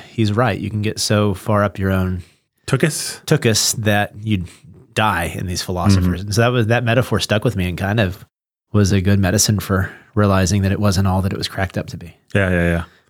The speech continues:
Speaker 1: That you could spend, so, like, you could spend your whole life thinking you had figured out what the whiteness of the whale is, or you had figured out what Moby Dick represents.
Speaker 2: Mm-hmm.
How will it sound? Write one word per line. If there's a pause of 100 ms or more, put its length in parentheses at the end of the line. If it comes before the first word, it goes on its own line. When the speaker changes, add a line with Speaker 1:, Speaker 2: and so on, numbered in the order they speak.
(140)
Speaker 1:
That
you
could
spend,
so, (500)
like,
you
could
spend
your (440)
whole
life
thinking
you
had
figured
out
what
the
whiteness
of
the
whale
is,
or
you
had
figured
out
what
Moby
Dick
represents.
Speaker 2:
Mm-hmm.